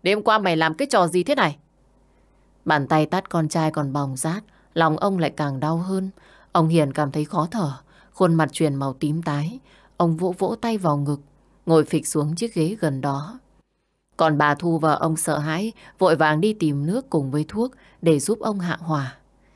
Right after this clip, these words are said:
Ánh mắt của bà đầy vẻ trách móc con trai, nhưng cuối cùng bà vẫn không nói lời nào. Sau khi ba chồng bà về hẳn quê tại nhà Pháp, sức khỏe chồng bà cũng kém đi nhiều, làm bà không khỏi lo lắng.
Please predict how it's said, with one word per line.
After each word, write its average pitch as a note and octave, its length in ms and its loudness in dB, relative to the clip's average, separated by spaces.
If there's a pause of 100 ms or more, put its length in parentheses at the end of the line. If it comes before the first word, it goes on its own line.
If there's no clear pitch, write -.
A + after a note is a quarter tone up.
(220)
Ánh E3 240 2
mắt F3 200 0
của D#3+ 100 -2
bà C#3 220 0
đầy D3 180 -2
vẻ C#3+ 220 -2
trách F3+ 280 -8
móc G#3 180 -4
con E3+ 200 -2
trai, E3+ 400 -2 (300)
nhưng G3+ 200 2
cuối G#3 180 0
cùng D3 300 0
bà D3 140 0
vẫn D#3 220 -6
không A3+ 200 -6
nói E3 200 0
lời F3+ 220 -2
nào. C#3 400 -4 (520)
Sau E3 240 2
khi D#3+ 380 2 (260)
ba E3+ 200 4
chồng D3 300 -2
bà C#3 180 -2
về D3 200 0
hẳn D3 300 -4
quê F3 220 0
tại E3+ 200 -2
nhà C#3+ 220 -4
Pháp, F3 320 -8 (460)
sức B3 200 0
khỏe D#3+ 180 2
chồng C#3+ 300 0
bà C#3 220 -2
cũng F#3+ 200 -10
kém D#3+ 280 -4
đi G#3+ 160 -4
nhiều, D3+ 380 -2 (320)
làm D#3 220 2
bà C#3+ 240 2
không F#3+ 260 -8
khỏi C#3+ 340 -6
lo E3 240 -2
lắng. D#3 380 -6